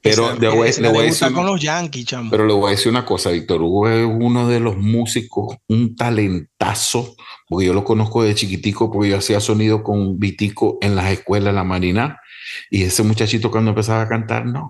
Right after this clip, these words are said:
Speaker 1: joda. Y, y me, a mí me parece Víctor Hugo una persona excelente, escribe, jode, la forma de tocar el violín, tiene mucho estilo, como decía Elías Oviedo, decía, tiene mucha prestancia,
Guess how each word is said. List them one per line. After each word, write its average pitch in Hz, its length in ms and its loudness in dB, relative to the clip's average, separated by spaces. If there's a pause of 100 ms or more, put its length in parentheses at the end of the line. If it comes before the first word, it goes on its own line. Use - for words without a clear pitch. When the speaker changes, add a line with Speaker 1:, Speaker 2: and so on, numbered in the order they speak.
(160)
Speaker 1:
joda. - 760 -12 (680)
Y, 101 380 0
y 92 380 0 (180)
me, 95 220 -2
a 95 80 -2
mí 98 60 2
me 95 80 0
parece 110 280 0
Víctor 113 300 0
Hugo 110 260 2
una 107 200 0
persona 107 340 0
excelente, 95 720 0 (360)
escribe, 90 400 0
jode, 92 500 0 (360)
la 87 240 -2
forma 98 340 0
de 95 80 -2
tocar 90 340 -2
el 87 140 -2
violín, 90 500 0
tiene 92 220 0
mucho 90 340 -2
estilo, 92 640 -2
como 85 200 -4
decía 87 680 -2 (520)
Elías 98 360 2
Oviedo, 95 400 2
decía, 95 340 0
tiene 101 200 0
mucha 101 320 0
prestancia, 107 1080 -2